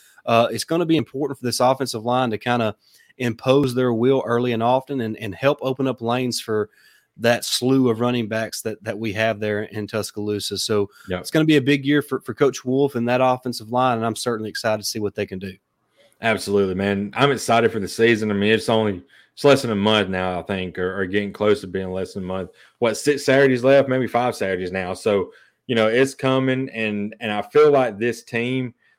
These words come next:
Speaker 2: a lot of people sleeping on 'em, and, uh, it, that's a bad thing to sleep on a, on a Nick Saban-led Alabama team.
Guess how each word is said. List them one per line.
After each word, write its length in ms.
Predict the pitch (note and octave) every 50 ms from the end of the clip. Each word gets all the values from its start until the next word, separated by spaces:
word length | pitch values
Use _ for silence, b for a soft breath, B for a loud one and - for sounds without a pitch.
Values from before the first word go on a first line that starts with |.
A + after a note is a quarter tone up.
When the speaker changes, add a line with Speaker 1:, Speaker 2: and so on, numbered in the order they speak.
| _ _ -
Speaker 2:
a 40 |
lot 140 | A2+ B2 B2+
of 60 | -
people 240 | - A#2+ A#2 A2+ G2+
sleeping 420 | - - - A#2+ A2+ A2 - G2+ F#2+
on 300 | F#2 F#2 F#2 F#2 F#2 F2
'em, 60 | E2+ - _ _ _
and, 320 | G2+ F#2+ F#2+ F#2+ F#2 F2+ F#2
uh, 260 | F#2 F2+ F2+ F2 E2+ F2 F2 _ _ _ _ _
it, 200 | G#2+ G#2+ G#2 F#2+
that's 200 | A2+ A2+ A2+ -
a 40 | G#2+
bad 300 | G2 A2 G#2+ G#2 G2+ -
thing 160 | G#2+ G2+ G2
to 60 | F2+
sleep 260 | - - G#2+ G2 -
on 160 | G#2+ G2+ F#2 F#2
a, 40 |
on 220 | F#2+ E2 G2+ F#2+ F#2+
a 60 | F#2
Nick 200 | F#2+ G2+ G2+ G2+
Saban-led 640 | G2+ - - A2 G2 F#2+ F#2+ F#2+ F#2+ F#2+ F#2 F#2 F#2
Alabama 480 | F2+ F2+ F2+ F#2 F2 F2 F2 F2 E2+ E2
team. 280 | - - F2 E2 D#2+